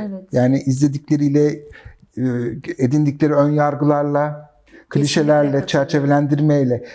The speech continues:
Speaker 2: Bizim ama arzu ettiğimiz eleştirel düşün-, düşünebilsin.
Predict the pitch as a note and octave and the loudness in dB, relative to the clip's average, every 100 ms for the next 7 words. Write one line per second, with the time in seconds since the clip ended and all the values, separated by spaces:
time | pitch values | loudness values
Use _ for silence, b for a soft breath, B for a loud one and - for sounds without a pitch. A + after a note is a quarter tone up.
0 | B D#3+ D#3+ E3 F#3 D#3+ - D3+ C#3+ C#3+ | B -2 -2 0 0 0 -2 -2 0 0
1 | D3+ D3 E3 E3 F3 F#3 D#3+ D3+ D3+ - | -2 0 0 0 0 0 2 0 0 0
2 | D#3+ D#3 C#3 - C#3+ C#3 A#2 - C#3+ B2+ | -2 -2 -4 -2 -2 -2 -6 -2 0 0
3 | B2 - A#2 | -4 -6 -8